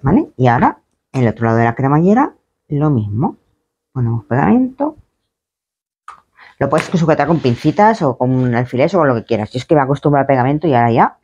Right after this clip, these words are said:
lo siento, pero me encanta. Es que es más fácil, más rápido, más cómodo, más, más todo. Así es que, pegamento. Vale, ay, que se me ha caído. Ahí.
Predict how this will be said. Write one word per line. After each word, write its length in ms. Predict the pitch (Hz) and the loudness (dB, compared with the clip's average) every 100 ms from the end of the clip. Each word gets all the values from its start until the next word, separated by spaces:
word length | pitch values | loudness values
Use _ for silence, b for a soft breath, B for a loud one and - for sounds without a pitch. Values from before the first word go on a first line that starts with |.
| - - - B B B B B _ _ _ _ _ 131 | -20 -20 -20 B B B B B _ _ _ _ _ -2
lo 140 | 127 | 2
siento, 320 | 135 170 220 | 2 2 0
pero 320 | 117 52 - - _ _ _ _ _ _ _ _ _ _ _ | 0 -2 -4 -10 _ _ _ _ _ _ _ _ _ _ _
me 140 | 147 123 | 2 4
encanta. 540 | 107 101 98 - - B B B B B B B B B _ | 2 0 -2 -4 -8 B B B B B B B B B _
Es 100 | - | -14
que 120 | 131 | -6
es 100 | 127 | 0
más 240 | 117 120 | 0 0
fácil, 340 | - 151 208 196 | -2 -2 2 2
más 200 | 120 120 | 0 0
rápido, 340 | 160 185 185 | 0 2 2
más 180 | 131 101 | 0 -2
cómodo, 360 | - 175 214 233 | -4 0 0 -2
más, 240 | 147 135 | -4 -4
más 300 | 143 143 143 | -4 -4 -4
todo. 280 | 123 107 101 _ _ _ _ _ _ _ _ _ | -4 -4 -6 _ _ _ _ _ _ _ _ _
Así 220 | - 120 127 | -4 -2 -2
es 120 | 135 | -6
que, 180 | 202 - _ _ _ _ | -14 -18 _ _ _ _
pegamento. 400 | 120 120 110 135 160 131 _ _ _ _ _ _ | -2 -2 -2 -6 -12 -14 _ _ _ _ _ _
Vale, 280 | 147 123 - _ | -8 -8 -10 _
ay, 100 | 175 | -14
que 120 | 131 | -12
se 80 | 156 | -10
me 80 | 131 | -8
ha 40 | |
caído. 280 | - 95 - _ _ _ _ _ _ _ _ _ _ _ _ _ _ | -6 -10 -14 _ _ _ _ _ _ _ _ _ _ _ _ _ _
Ahí. 140 | - | -20